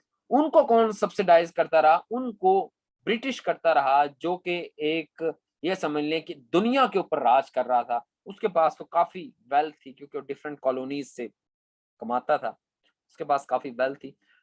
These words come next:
तो वो उनको सब्सिडाइज करता था।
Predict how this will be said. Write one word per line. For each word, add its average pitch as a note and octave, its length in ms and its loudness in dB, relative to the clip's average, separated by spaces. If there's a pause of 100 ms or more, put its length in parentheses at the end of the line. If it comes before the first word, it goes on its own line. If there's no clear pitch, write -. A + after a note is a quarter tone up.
(100)
तो D3+ 80 -14
वो D#3+ 520 0 (840)
उनको E3 240 -6
सब्सिडाइज A2 560 -8
करता G#2 300 -18
था। - 140 -20